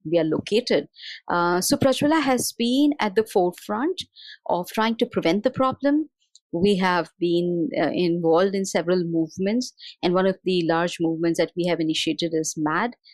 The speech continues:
Men Against Demand, where we have, um, you know, awakened, um, more than, uh, hundred thousand men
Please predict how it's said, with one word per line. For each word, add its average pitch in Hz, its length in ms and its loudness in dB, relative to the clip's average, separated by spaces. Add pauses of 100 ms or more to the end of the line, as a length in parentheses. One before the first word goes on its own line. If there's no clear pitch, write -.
(160)
Men 180 160 2
Against 165 400 0
Demand, 185 520 0 (480)
where 165 260 0
we 165 180 -2
have, 160 220 -2 (160)
um, - 180 -4 (800)
you - 100 -6
know, 165 200 0
awakened, 170 720 2 (400)
um, 160 500 -2
more 165 280 0
than, 160 360 2
uh, 156 240 0
hundred 170 400 -2
thousand 170 440 -2
men 202 340 -2